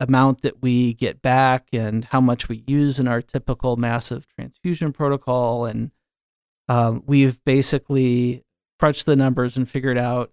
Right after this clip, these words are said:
uh, there's less waste if we issue out in our coolers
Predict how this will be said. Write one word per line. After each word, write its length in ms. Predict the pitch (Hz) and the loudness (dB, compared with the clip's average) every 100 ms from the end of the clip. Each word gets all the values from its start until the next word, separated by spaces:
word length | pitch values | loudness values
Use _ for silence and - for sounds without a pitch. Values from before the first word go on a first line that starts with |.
| - | -8
uh, 180 | 117 117 | -6 -4
there's 300 | 120 120 - | -6 -6 -2
less 280 | 127 - 143 | -4 -4 -4
waste 340 | 151 151 - | -2 -2 -6
if 140 | 135 | -6
we 160 | 135 120 | -6 -4
issue 400 | 143 127 143 135 | 0 0 2 0
out 200 | 123 123 | 0 -2
in 60 | 123 | -4
our 100 | 117 | -8
coolers 580 | - 135 127 117 113 | -6 -4 -4 -6 -8